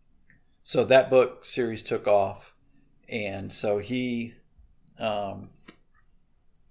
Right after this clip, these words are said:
so he wrote these three books. They ended up telling the whole story in the three books. And then, um, he would travel up until the day he died.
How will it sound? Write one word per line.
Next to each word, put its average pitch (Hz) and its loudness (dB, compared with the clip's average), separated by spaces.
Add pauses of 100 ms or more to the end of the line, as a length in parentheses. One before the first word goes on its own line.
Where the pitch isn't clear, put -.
(240)
so - 0
he 123 6
wrote 139 6
these 143 -2
three 131 2
books. 160 4
They 123 0
ended 120 -2
up 110 -6
telling 120 2
the 107 -6
whole 127 2
story 117 0
in 110 -8
the 104 -10
three 107 -6
books. 135 0
And 110 -8
then, 104 -10 (500)
um, 107 -2
he 107 -4
would 120 2
travel 113 2 (240)
up - -4
until 110 -4
the 104 -4
day 113 -2
he 107 -10
died. 107 0